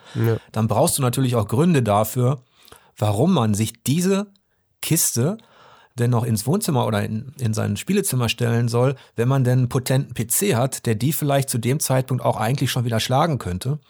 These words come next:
Speaker 2: Ähm, also die kommen aus der Nummer noch nicht so ganz raus, obwohl sie, glaub ich, wissen, dass sie das nicht mehr über die nächsten fünf Jahre durchziehen können.
Speaker 1: Das ist richtig. Also das Mo-, Modell, ja,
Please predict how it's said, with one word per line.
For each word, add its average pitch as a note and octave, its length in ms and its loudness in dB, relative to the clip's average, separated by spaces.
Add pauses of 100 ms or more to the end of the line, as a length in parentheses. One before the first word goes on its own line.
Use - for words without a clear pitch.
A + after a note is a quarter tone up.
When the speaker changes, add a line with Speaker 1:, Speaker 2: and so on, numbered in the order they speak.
(560)
Speaker 2:
Ähm, A#2+ 520 -2 (340)
also C3 560 0 (140)
die C#3+ 80 0
kommen F3 200 2
aus F3 120 2
der C#3+ 100 0
Nummer E3+ 240 4
noch D3+ 140 2
nicht D#3+ 140 2
so C#3+ 100 0
ganz A#2 220 0
raus, B2 360 4
obwohl C#3 300 2
sie, F3+ 100 2
glaub B2 240 2
ich, G#2 220 -2
wissen, F3 400 2 (440)
dass - 160 0
sie C#3 120 0
das B2+ 180 0
nicht D#3 180 2
mehr D#3 140 4
über B2+ 160 4
die A2+ 120 2
nächsten C#3 500 0
fünf C3+ 420 -2
Jahre A#2 300 2
durchziehen A2 500 0
können. G2+ 340 -2 (280)
Speaker 1:
Das - 180 -2
ist C3 200 -2
richtig. B2 340 -2
Also C3 160 2
das B2+ 160 0
Mo-, C3+ 180 2
Modell, C#3 640 2 (720)
ja, A#2+ 260 2